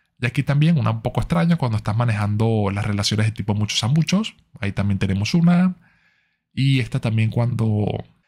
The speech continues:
se realiza configuraciones adicionales a los modelos. Realmente ya estas son un poco más abstractas, pero ahí están. Usualmente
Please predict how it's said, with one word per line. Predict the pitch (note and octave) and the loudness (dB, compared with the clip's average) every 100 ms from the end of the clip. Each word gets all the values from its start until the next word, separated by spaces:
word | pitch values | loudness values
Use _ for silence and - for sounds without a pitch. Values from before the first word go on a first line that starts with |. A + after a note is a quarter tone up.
| _ _ | _ _
se | - B2 | -4 0
realiza | A#2+ A2+ C3+ | 0 0 0
configuraciones | C3 B2 A2 G#2+ - A#2 - | 0 0 0 0 0 0 0
adicionales | A#2 - G2+ G#2+ - | 0 0 2 2 2
a | |
los | G#2+ | 0
modelos. | G2 F#2 F#2+ - - | 0 0 -2 -4 -2
Realmente | F3 F#3+ F#3 F3 | 2 4 2 2
ya | C#3 | 0
estas | B2 - C3+ A2+ G2 | -2 -2 -2 0 -2
son | - A2+ | -2 -2
un | A2+ | -2
poco | A#2 A#2 | -2 -2
más | A2 - | -2 -2
abstractas, | - D3 - D#3+ D#3+ - - _ _ - | -4 -6 -4 -4 -4 -6 -12 _ _ -6
pero | G2+ | -4
ahí | G2 | -2
están. | G2+ C#3+ D3+ F3 - _ _ - | -2 -2 0 -2 -6 _ _ -10
Usualmente | A2 A2+ A#2+ A#2 A2 A#2+ G#2 - | -4 -2 0 -2 -2 -2 -2 -6